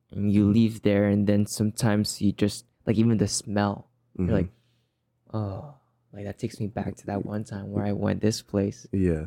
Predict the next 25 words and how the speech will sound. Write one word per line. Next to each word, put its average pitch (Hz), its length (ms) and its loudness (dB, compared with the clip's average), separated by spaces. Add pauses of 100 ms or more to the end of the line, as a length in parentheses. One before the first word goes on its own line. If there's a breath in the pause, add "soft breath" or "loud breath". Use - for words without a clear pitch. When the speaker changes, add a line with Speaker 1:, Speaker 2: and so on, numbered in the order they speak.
(160)
Speaker 1:
You - 100 -10
know, 101 140 0
so 143 160 -4
you 123 60 2
get 147 160 0
that - 140 0
Speaker 2:
Yeah. - 120 -10
Speaker 1:
sense - 160 -6
of 98 220 -2 (1400)
enlightenment 120 1040 -4
at 123 80 -4
the 123 80 -2
same 131 260 -2
time. 143 380 -4 (180)
Speaker 2:
Mm-hmm. 90 260 -2 (280)
Speaker 1:
You 107 80 -2
know, - 20 -2
something 131 300 -6
so 127 240 2
beautiful 113 600 -2
within 104 400 -2
you 110 240 2
that 107 260 0
it's - 320 -6
like, 101 260 -2